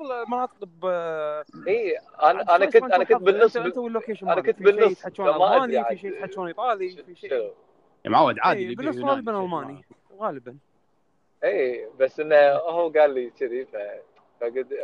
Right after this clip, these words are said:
Speaker 2: "خلاص، أدير بالي أقول مس-، كلماتنا عندهم."
Speaker 3: لا، عادي، هذا تبادل ثقا-، ثقافات، ما فيها مشكلة. قول: "إحنا نسميه
Speaker 2: إيه.
Speaker 3: توت. عندكم موت، إحنا ناكله عادي، سهل."
Speaker 2: أوكي.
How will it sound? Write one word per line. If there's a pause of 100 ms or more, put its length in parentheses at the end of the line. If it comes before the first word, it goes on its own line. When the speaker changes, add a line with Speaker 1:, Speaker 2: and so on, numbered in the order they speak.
(120)
Speaker 2:
"خلاص،
أدير
بالي
أقول
مس-، (480)
كلماتنا
عندهم." (540)
Speaker 3:
لا،
عادي،
هذا
تبادل
ثقا-، (100)
ثقافات،
ما
فيها
مشكلة.
قول:
"إحنا
نسميه
Speaker 2:
إيه. (1080)
Speaker 3:
توت.
عندكم
موت،
إحنا
ناكله
عادي،
سهل." (760)
Speaker 2:
أوكي.